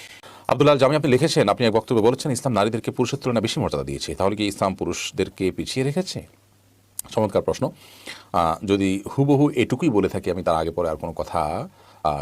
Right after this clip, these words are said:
এ কথার ব্যাখ্যা বোঝার মতো না থাকে, তাহলে বুঝতে হবে যে আমার প্রকাশের ত্রুটি ছিল। মূলত ইসলাম নারীদেরকে অনেক বিষয়ে মর্যাদা দিয়েছে পুরুষের চাইতে বেশি, আবার অনেক দিক থেকে পুরুষকে আল্লাহ রাব্বুল আলামিন মর্যাদা দিয়েছেন বা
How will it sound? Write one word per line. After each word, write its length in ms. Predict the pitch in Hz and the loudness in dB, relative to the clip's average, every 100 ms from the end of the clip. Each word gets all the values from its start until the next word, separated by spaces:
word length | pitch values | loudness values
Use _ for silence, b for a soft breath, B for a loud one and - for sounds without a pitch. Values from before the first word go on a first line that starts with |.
| - | -6
এ 120 | 101 | -4
কথার 560 | - - 85 78 73 - 80 | -4 -4 -4 -2 -4 -6 -2
ব্যাখ্যা 500 | 98 - - 104 90 | -2 -2 -6 -2 -2
বোঝার 360 | 87 78 101 | -2 -4 -4
মতো 220 | 85 80 | -4 -4
না 140 | 76 104 | -2 -2
থাকে, 320 | 90 73 127 | -2 -6 -6
তাহলে 200 | 98 90 | -4 -6
বুঝতে 240 | 85 - | -6 -6
হবে 160 | 107 120 | -4 -4
যে 160 | 95 78 | -6 -6
আমার 120 | 76 | -4
প্রকাশের 360 | 98 101 95 85 | -2 -2 -6 -10
ত্রুটি 200 | - - | -14 -14
ছিল। 220 | - 92 - B B B B B B | -8 -6 -8 B B B B B B
মূলত 320 | 104 143 151 80 76 - _ _ _ - | 2 2 2 -2 -2 -8 _ _ _ -6
ইসলাম 380 | 123 127 139 | -2 0 0
নারীদেরকে 680 | 127 95 104 98 - 92 104 - _ | 0 -4 -6 -6 -6 -4 -6 -10 _
অনেক 300 | 117 151 127 | 0 0 -4
বিষয়ে 280 | 95 - 98 | -8 -6 -4
মর্যাদা 340 | 87 80 80 | -4 -4 -2
দিয়েছে 280 | 78 98 98 | -2 -4 -6
পুরুষের 300 | 95 95 - | -8 -8 -8
চাইতে 200 | 87 80 | -10 -8
বেশি, 240 | 90 - - _ _ | -8 -8 -14 _ _
আবার 180 | 95 90 - | -2 -2 0
অনেক 480 | 101 151 165 156 95 | 0 0 -2 -4 -6
দিক 160 | 101 - | -8 -8
থেকে 300 | 101 98 92 | -6 -4 -4
পুরুষকে 460 | 85 92 - - | -4 -6 -6 -8
আল্লাহ 140 | 87 78 | -8 -6
রাব্বুল 180 | 76 | -6
আলামিন 180 | 76 73 | -6 -6
মর্যাদা 240 | 73 76 71 | -8 -8 -6
দিয়েছেন 400 | 104 - 107 95 | -8 -6 -8 -6
বা 300 | 76 73 | -8 -8